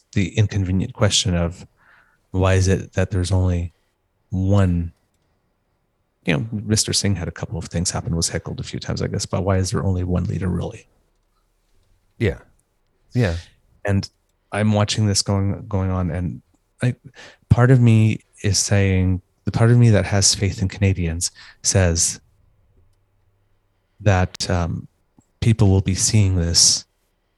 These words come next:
Speaker 1: on their screens and determining, you know,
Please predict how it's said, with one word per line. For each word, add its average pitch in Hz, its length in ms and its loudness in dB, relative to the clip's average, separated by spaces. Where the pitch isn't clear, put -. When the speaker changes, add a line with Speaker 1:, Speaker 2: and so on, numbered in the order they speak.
Speaker 1:
on 98 180 2
their 87 120 0
screens 87 640 0
and 104 160 2
determining, 92 760 2
you 113 80 4
know, 92 340 -2